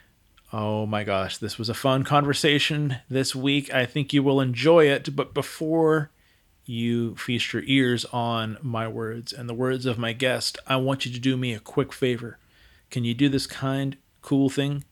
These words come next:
for me? It's gonna help you out too. I want you to go to Instagram. Uh,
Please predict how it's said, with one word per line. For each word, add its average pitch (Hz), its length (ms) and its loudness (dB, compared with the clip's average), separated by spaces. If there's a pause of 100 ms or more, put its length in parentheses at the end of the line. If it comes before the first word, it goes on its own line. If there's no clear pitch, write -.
for - 180 -6
me? 135 220 -6
It's - 100 -10
gonna 135 160 -2
help 135 220 -2
you 135 160 6
out 107 100 -2
too. 160 240 4 (460)
I 139 60 8
want 175 200 8
you 196 60 8
to 160 80 4
go 175 120 8
to 160 80 8
Instagram. 151 600 4 (580)
Uh, 131 160 6